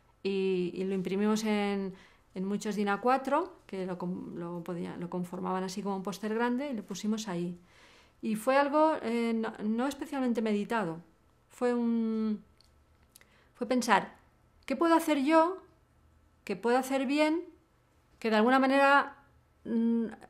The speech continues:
reutilice mi especialidad y que esté en consonancia con lo que yo estoy viendo?". Y, y a mí me parecía que, que hacía falta algo visual.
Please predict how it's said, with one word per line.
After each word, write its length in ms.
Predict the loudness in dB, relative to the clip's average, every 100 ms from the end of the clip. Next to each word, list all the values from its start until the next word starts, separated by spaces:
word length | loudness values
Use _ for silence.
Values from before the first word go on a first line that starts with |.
| _ _ _ _ _ _ -20 -12
reutilice 640 | -2 2 2 4 2 2
mi 120 | 2 2
especialidad 840 | 2 -4 0 0 2 4 2 0 -14 _ _ _ _ _ _ _ _ _ _
y 80 | -6
que 80 | -2
esté 140 | 0 0
en 60 |
consonancia 560 | 0 0 2 2 2 -2
con 120 | -2
lo 100 | -2
que 80 | -2
yo 60 | -6
estoy 240 | -6 -8
viendo?". 320 | -8 -8 -10 -14 _ _ _ _ _ _ _ _
Y, 260 | -6 -2 0
y 80 | 2
a 60 |
mí 120 | 6
me 100 | 6
parecía 560 | 8 6 6 2 2 2
que, 580 | 2 0 0 -2 -2 -6 _ _ _
que 80 | -6
hacía 200 | -2 0
falta 400 | 2 2 2 0
algo 300 | 0 0 0
visual. 460 | -2 -4 -6 -8